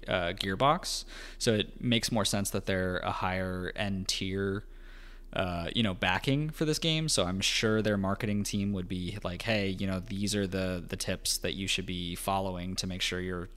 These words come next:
more successful, A K A getting more money." But, um, that would obviously be a good price or selling point for getting people in before the early access ends.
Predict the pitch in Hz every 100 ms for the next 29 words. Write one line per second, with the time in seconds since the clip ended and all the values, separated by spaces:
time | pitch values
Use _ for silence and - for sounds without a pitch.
0 | - 104 92 92 - 92 - 90 82 90
1 | 95 87 90 87 87 90 90 120 127 101
2 | - - - - - - 104 92 - -
3 | - 101 95 92 87 87 - - - -
4 | - 120 120 113 107 113 120 104 101 101
5 | - 90 98 92 110 95 - 98 92 -
6 | - - 104 95 127 117 104 - 98 92
7 | - - 104 92 92 95 113 107 95 92
8 | - 107 98 92 104 98 95 - 101 95
9 | 90 90 87 78 92 87 80 - 76 -
10 | - 87 80 - -